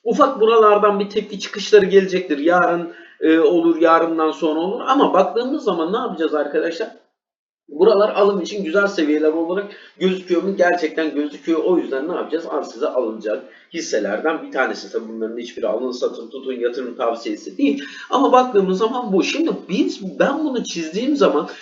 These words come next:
buranın hedefi bana diyor ki ilk etapta doksan bir diyor. E, ikinci etapta yüz yirmi liralara kadar gidecek diyor. Zaten genelde bu şekilde olur. Yani yüzde yüzlük bir marj verir. Benim kendi çizimim arkadaşım bu. Onu da baştan belirtiyorum.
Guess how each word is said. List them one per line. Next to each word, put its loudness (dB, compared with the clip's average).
buranın 2
hedefi 6
bana 0
diyor -6
ki -16
ilk -8
etapta -4
doksan 0
bir -4
diyor. 2
E, 12
ikinci 4
etapta 4
yüz -4
yirmi 0
liralara 4
kadar -2
gidecek -4
diyor. -6
Zaten -2
genelde -2
bu -8
şekilde -8
olur. -4
Yani -2
yüzde -6
yüzlük -8
bir -2
marj 0
verir. -6
Benim 0
kendi -2
çizimim -4
arkadaşım 0
bu. -4
Onu 0
da 2
baştan 0
belirtiyorum. 2